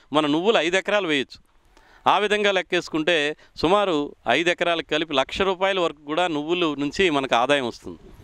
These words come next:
ఇక బాగా అలవాటు ఉన్న పంటల్లో పెసర మినుము ఉంటుంది. ఆ పెసర మినుములో కూడా మనం చూసుకుంటే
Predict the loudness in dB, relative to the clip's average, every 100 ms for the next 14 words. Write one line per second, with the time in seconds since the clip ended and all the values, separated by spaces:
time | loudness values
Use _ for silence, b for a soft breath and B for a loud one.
0 | B B B -2 2 2 2 0 0 -2
1 | -4 -6 -4 -2 -2 -2 0 -2 0 0
2 | 0 -2 -2 -2 -2 -4 B B 0 2
3 | 0 0 0 0 0 0 0 -2 0 -2
4 | -4 -6 -4 -2 0 0 0